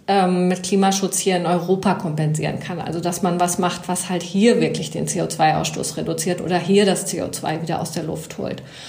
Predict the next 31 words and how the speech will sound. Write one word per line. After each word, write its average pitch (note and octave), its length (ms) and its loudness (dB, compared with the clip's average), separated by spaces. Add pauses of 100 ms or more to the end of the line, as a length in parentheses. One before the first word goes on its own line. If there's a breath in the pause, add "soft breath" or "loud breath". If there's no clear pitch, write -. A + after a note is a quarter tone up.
(180 loud breath)
Und F#3 140 0
das G#3+ 160 2
war B3+ 100 6
für B3 140 2
mich A#3 240 4
so G#3+ 100 2
der, G3 360 4 (340 loud breath)
der G3+ 140 2
Punkt, C4+ 300 4
wo A#3 60 4
ich G#3+ 160 2
dachte, G#3+ 640 2
m, G3+ 300 4
dass G3 200 0
man G3 140 0
eben G3 160 4
diesen F#3+ 180 0
europäischen F#3+ 540 0
Emissionshandel C#4+ 640 -2
zugänglich B3+ 540 2
machen A#3 240 2
kann, A#3 240 2
weil G3+ 160 4
ich G3+ 100 -2
dort F#3+ 240 -2
auch B3 240 2
mal C#4 220 2
gearbeitet B3 680 2
hab A3+ 220 -2
im A3 160 2
Trading. A#3+ 560 2